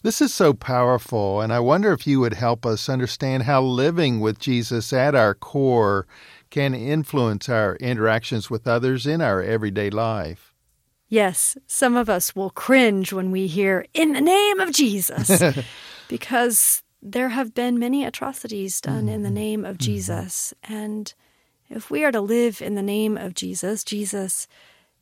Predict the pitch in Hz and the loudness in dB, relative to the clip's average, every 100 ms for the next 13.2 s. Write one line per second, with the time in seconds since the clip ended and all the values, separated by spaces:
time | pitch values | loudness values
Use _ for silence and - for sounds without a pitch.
0 | _ 220 247 254 - - 185 180 185 175 | _ 2 4 4 2 -4 -8 -8 -6 -6
1 | 170 175 - - 180 175 185 104 90 220 | -6 -8 -10 -6 -4 -2 0 0 0 -2
2 | - 220 226 196 170 190 190 220 - 220 | -4 -4 -2 -2 -2 -4 -2 -4 -4 -6
3 | 185 - 196 196 196 190 - - 220 - | -6 -6 -8 -8 -6 -6 -6 -6 -6 -6
4 | - 277 285 262 - 196 180 208 240 233 | -4 -2 -2 -2 -6 -6 -4 -4 -2 -2
5 | 220 - - - - _ - 220 196 196 | -4 -6 -18 -20 -20 _ -4 -4 -2 0
6 | 202 196 180 - - 196 - 156 160 185 | 0 0 -4 -10 -10 -12 -10 -8 -8 -10
7 | _ _ _ 202 214 220 - - 233 214 | _ _ _ -4 0 0 -2 -6 -4 0
8 | 208 190 208 190 - 226 - 226 226 220 | -2 -2 -6 -6 -6 -6 -4 -4 -2 -2
9 | 214 - - 202 196 202 190 196 196 170 | -2 -4 -4 -6 -4 -2 -2 -2 -2 -2
10 | 170 190 180 170 175 180 - - _ _ | -4 -6 -6 -10 -8 -8 -8 -8 _ _
11 | _ _ _ - 285 277 226 208 220 214 | _ _ _ -4 0 2 2 2 0 0
12 | 214 185 - 208 - 190 - 180 175 175 | -4 -6 -4 -6 -6 -8 -6 -6 -4 -4
13 | - | -4